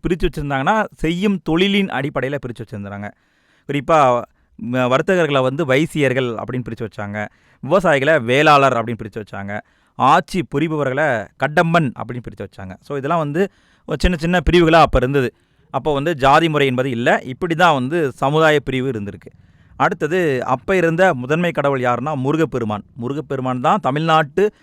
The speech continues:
பழங்குடியினரின் வழிபாட்டு கடவுளா இருந்திருக்காரு. அடுத்தது திருவள்ளுவர். இப்பதாங்க மெயின் கண்டென்ட்டுக்குள்ளேயே என்டர் ஆகுறோம். திருவள்ளுவர் தான் அந்த அரசியல் சிந்தனைகளை நிறைய சொல்லியிருக்காரு. So, இந்த பகுதியை நீங்க கொஞ்சம் டீப்பா படிச்சு தான் ஆகணும்.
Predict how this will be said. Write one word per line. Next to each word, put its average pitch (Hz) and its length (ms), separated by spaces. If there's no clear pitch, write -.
பழங்குடியினரின் 156 960
வழிபாட்டு 139 800
கடவுளா 120 220
இருந்திருக்காரு. - 640
அடுத்தது 165 720
திருவள்ளுவர். 165 580
இப்பதாங்க 151 720
மெயின் 147 380
கண்டென்ட்டுக்குள்ளேயே 143 720
என்டர் 120 260
ஆகுறோம். 101 200
திருவள்ளுவர் 170 560
தான் 175 260
அந்த 135 360
அரசியல் 160 600
சிந்தனைகளை 143 400
நிறைய 143 540
சொல்லியிருக்காரு. 127 520
So, 180 160
இந்த 160 280
பகுதியை 180 380
நீங்க 156 180
கொஞ்சம் 127 360
டீப்பா 170 460
படிச்சு 135 360
தான் 120 320
ஆகணும். 98 200